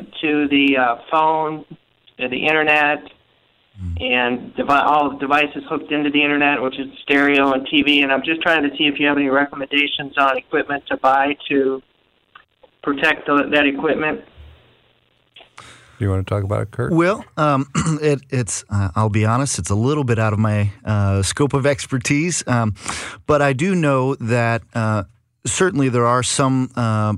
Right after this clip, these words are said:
Speaker 2: products, you know, o-, obviously things like surge protectors can, can certainly help with that. But the honest truth is that when you have, uh, a close by lightning strike, even surge protectors aren't really gonna,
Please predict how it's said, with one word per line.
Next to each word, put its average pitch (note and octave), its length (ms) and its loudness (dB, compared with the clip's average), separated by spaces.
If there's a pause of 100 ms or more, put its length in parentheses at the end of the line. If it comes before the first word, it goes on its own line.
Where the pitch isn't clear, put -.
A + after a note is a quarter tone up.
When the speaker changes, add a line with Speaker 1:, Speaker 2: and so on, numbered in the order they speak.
(100)
Speaker 2:
products, A#2+ 540 0
you A#2 80 2
know, G#2+ 80 0
o-, G#2+ 240 -4
obviously G#2+ 720 0
things G#2+ 280 0
like G2+ 120 0
surge A2+ 340 0
protectors A#2 600 -2
can, G#2 300 0
can G#2 260 -2
certainly G2+ 340 0
help A2+ 280 2
with G#2 140 0
that. G2+ 200 0 (460)
But A2 100 0
the A#2 140 0
honest C3 340 0
truth D#3+ 340 0
is A2 200 0
that A2+ 200 2
when A#2+ 120 0
you A2+ 140 0
have, B2+ 400 -2 (100)
uh, G2 420 -2
a - 20 -12 (640)
close E3+ 340 0
by C3+ 220 2
lightning C#3 420 2
strike, C#3 400 -2 (260)
even C#3 300 2
surge C3 320 0
protectors C#3 560 -2
aren't B2 220 2
really A#2+ 300 0
gonna, G#2+ 420 0